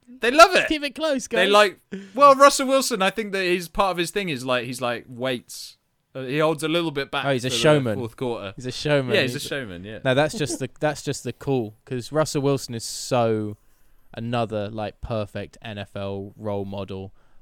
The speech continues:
Speaker 2: Like, he's the mobile quarterback that can also throw. He's exactly what everybody wants to be, a bit of everything at its best. He's another Goodell plant,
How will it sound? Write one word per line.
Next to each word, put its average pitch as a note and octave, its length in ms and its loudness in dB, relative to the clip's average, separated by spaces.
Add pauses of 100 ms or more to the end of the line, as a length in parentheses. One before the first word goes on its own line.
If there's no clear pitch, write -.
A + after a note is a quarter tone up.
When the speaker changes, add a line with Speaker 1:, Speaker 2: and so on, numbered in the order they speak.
Speaker 2:
Like, G#2 220 -12
he's F#3 180 -6
the B2+ 100 -6
mobile A#2 440 -2
quarterback C#3 560 -2
that - 120 -16
can C#3+ 140 -8
also F#3 380 -6
throw. G3+ 480 -6
He's F#3 180 -6
exactly G3+ 560 -4
what F3+ 240 -4
everybody G#3+ 560 -2
wants G#3 320 -8
to A#3 100 -4
be, A3+ 380 -4
a F3+ 160 -2
bit A#3+ 180 2
of G#3 220 -2
everything A3 540 -4
at G#3 100 -4
its - 160 -4
best. - 500 -6 (280)
He's C#3 160 -4
another C#3 340 2
Goodell A2+ 500 -2
plant, G#2+ 640 -10